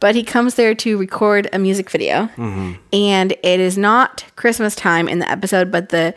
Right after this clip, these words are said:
Speaker 1: he's recording a Christmas music video.
Speaker 2: Yeah.
Speaker 1: So Lizzie and Miranda and Gordo are determined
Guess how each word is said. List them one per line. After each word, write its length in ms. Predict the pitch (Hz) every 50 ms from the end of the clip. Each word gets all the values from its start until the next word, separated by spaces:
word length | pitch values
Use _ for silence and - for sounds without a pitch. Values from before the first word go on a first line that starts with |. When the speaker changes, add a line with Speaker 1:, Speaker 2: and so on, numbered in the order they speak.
| - - - - - _ _ _
Speaker 1:
he's 260 | - - 196 190 190
recording 540 | 180 170 - - 196 185 180 185 180 180 -
a 160 | - 147 147
Christmas 680 | - - - 170 180 - 175 160 160 170 - - - - - _ _
music 320 | - 185 165 170 185 180
video. 340 | - 226 240 247 262 285 311 - - -
Speaker 2:
Yeah. 320 | 113 107 95 - - - - _ _ _ _ _ _ _ _ _ _ _ _ _ _ - - - -
Speaker 1:
So 460 | - - 226 208 196 190 185 185 185 - - - - - _ _ _ _ _ _ _ _ _ _ _ _ -
Lizzie 800 | - 202 202 202 208 208 226 233 233 233 233 240 240 233 - _ -
and 340 | 196 196 190 190 185 185 180
Miranda 360 | 175 175 180 180 185 185 -
and 120 | 175 180 175
Gordo 300 | 180 170 170 170 170 160
are 240 | - - 160 165 160
determined 720 | 175 160 - - - - 180 175 180 175 170 170 170